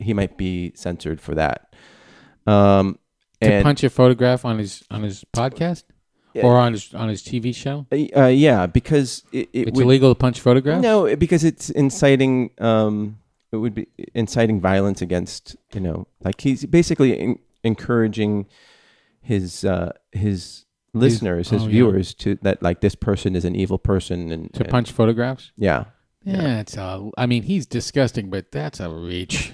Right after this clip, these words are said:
Speaker 1: Yeah, well, uh, w-, 'cause they're, they're saying that it might be a th-,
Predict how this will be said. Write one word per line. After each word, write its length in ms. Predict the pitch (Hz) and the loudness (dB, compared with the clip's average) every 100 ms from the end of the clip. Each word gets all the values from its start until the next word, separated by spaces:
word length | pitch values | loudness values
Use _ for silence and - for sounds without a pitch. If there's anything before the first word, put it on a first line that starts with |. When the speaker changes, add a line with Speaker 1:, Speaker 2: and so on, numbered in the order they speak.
| _ _ _ - | _ _ _ -4
Speaker 1:
Yeah, 200 | 104 92 | -2 0
well, 280 | 113 151 - - _ _ _ _ _ | 2 0 -2 -16 _ _ _ _ _
uh, 400 | 123 123 123 120 - _ - | -4 0 0 -2 -6 _ -2
w-, 180 | 151 | 0
'cause 160 | - 143 | 2 2
they're, 180 | 160 139 | 4 4
they're 200 | 127 123 | 2 4
saying 220 | 139 127 | 4 4
that 140 | 110 | 4
it 60 | 95 | 4
might 200 | 104 101 | 2 2
be 80 | 95 | 0
a 80 | 90 | 0
th-, 500 | - - - - | -8 -16 -10 -10